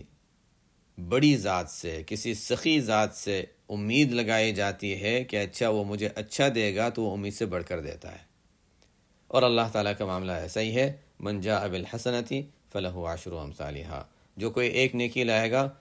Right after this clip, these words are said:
تو کم از کم اصول یہ ہے کہ اس ایک کے دس ملیں گے،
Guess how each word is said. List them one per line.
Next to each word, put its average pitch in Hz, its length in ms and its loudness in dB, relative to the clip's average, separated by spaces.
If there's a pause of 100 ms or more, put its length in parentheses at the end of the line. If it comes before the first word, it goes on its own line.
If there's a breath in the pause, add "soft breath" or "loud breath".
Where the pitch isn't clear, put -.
(100)
تو 120 140 2
کم 147 260 4
از 170 140 8
کم 160 220 4
اصول 147 300 4
یہ 127 100 6
ہے 135 140 6
کہ 131 120 -2
اس 123 220 0
ایک 117 240 2
کے 113 100 2
دس 107 220 0
ملیں 101 320 -2
گے، 120 140 0